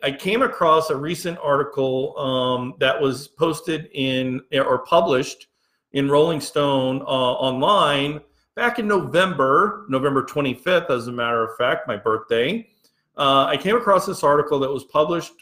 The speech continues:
uh, in Rolling Stone, and the title of that episode was, or that, the title of that, um, article was, "That Uplifting Tweet You Just Shared, a Russian Troll Sent It."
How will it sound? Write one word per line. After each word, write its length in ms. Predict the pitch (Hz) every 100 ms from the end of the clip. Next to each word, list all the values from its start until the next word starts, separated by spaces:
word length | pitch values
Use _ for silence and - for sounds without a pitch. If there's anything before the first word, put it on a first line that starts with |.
| _
uh, 260 | 151 135 131
in 140 | 131 135
Rolling 300 | 139 165 175
Stone, 640 | - 139 127 127 135 135 _ _ _ _ _ _ _ - _
and 420 | 151 151 151 147 - _ _
the 120 | - 151
title 840 | - 226 262 226 160 147 151 -
of 480 | 147 147 147 143 143
that 320 | 147 143 139
episode 800 | 139 135 131 - 151 147 151 147 -
was, 520 | 151 143 143 143 147
or 200 | 147 135
that, 360 | 135 147 147 -
the 120 | 143
title 480 | 143 180 - 226 226
of 180 | 160 143
that, 360 | 147 151 151 - - _ _ _ -
um, 300 | 147 135 135
article 540 | 156 175 175 156 143
was, 520 | 143 139 135 139 - _ 127
"That 240 | 139 -
Uplifting 680 | 175 226 - 202 202 185 165 -
Tweet 340 | - 180 170
You 160 | 139 135
Just 340 | 123 175 170
Shared, 480 | - 170 151 120 101 -
a 100 | 135
Russian 520 | 127 165 180 - 165
Troll 600 | 143 - 165 143 127 131
Sent 460 | - - 139 147 147
It." 160 | 104